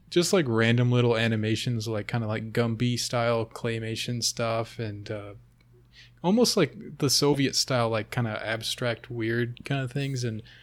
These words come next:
so I enjoyed that when I was in Finland. Uh, and then elsewhere, most of the time, the cartoons that were available were just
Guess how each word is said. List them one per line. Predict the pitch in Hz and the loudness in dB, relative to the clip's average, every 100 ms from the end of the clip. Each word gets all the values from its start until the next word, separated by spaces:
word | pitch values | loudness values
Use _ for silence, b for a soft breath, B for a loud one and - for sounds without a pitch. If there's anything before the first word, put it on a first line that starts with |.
| B B | B B
so | 147 | 0
I | 143 | 2
enjoyed | 165 190 147 | 4 4 4
that | 113 120 | 4 2
when | 120 | 2
I | |
was | 113 104 | 0 -2
in | 107 | -4
Finland. | - 123 113 107 104 - _ _ _ _ _ _ _ - - | -2 -2 -2 -4 -8 -12 _ _ _ _ _ _ _ -14 -6
Uh, | 131 120 117 113 113 117 | 0 4 4 4 2 2
and | 135 131 | 2 4
then | 151 - - - - _ - | 4 2 -8 -20 -20 _ -8
elsewhere, | - 170 185 - 147 117 113 117 123 - | 0 2 2 2 6 8 8 6 2 -2
most | 131 139 202 - | 2 4 4 4
of | 202 | 0
the | |
time, | - 143 127 127 123 123 123 _ _ _ _ - _ - | 2 2 4 4 2 0 -4 _ _ _ _ -20 _ -4
the | |
cartoons | 123 170 - - 147 123 | 0 2 0 0 0 2
that | 123 | 2
were | 131 131 120 | 2 2 2
available | - 120 131 127 120 113 | 2 0 2 2 2 0
were | 113 110 | 0 0
just | 113 117 - | 2 2 0